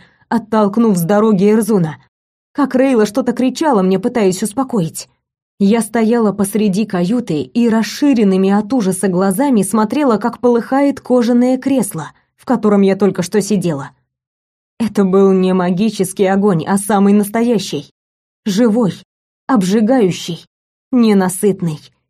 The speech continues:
который с таким знакомым потрескиванием уничтожал обшивку. Кто-то пролетел мимо меня, выплёскивая на многострадальное кресло ведро воды. И меня словно окатило ледяной волной.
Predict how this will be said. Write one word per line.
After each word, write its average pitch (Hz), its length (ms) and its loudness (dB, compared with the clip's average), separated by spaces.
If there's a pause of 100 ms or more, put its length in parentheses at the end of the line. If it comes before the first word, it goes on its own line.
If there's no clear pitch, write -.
(280)
который 247 420 0
с 202 40 -4
таким 233 360 -2
знакомым 214 580 0
потрескиванием 196 920 -2 (480)
уничтожал 220 800 0
обшивку. - 540 -10 (1500)
Кто-то 302 360 -2
пролетел 220 580 2
мимо 220 260 4
меня, 196 420 2 (280)
выплёскивая 233 800 0
на 233 120 2
многострадальное 233 960 0
кресло 277 460 -2
ведро 208 320 0
воды. 190 340 -4 (840)
И 220 140 2
меня 185 380 0
словно 175 500 0
окатило 180 540 -2
ледяной 175 580 0
волной. 160 380 -4